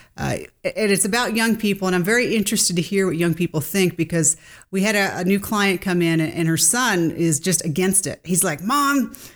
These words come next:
you're drinking the Kool-Aid. You don't need to, you can just do everything yourself." And, and he's in his twenties, and that's kind of how he feels about it. He's like, "There's an app for everything,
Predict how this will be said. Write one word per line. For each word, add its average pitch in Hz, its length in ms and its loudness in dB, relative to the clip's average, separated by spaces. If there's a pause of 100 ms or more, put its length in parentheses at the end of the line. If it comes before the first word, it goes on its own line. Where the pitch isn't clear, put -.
(140)
you're 190 120 0
drinking 285 320 2
the 233 80 2
Kool-Aid. 220 560 0
You 220 80 0
don't 285 180 0
need 269 140 2
to, 214 180 2
you 220 120 -2
can 233 100 2
just 175 160 0
do 285 160 2
everything 269 320 0
yourself." 220 540 0 (380)
And, 190 300 0
and 180 340 0
he's 220 280 0
in 214 80 2
his 202 160 0
twenties, 175 420 0
and 180 160 0
that's 185 160 -2
kind 196 220 0
of 175 160 -2
how 180 160 2
he 160 60 2
feels 214 260 0
about 151 260 0
it. 165 80 -2
He's 160 160 0
like, 160 140 -2
"There's 160 180 0
an 170 80 2
app 247 220 -2
for 233 120 0
everything, 214 560 0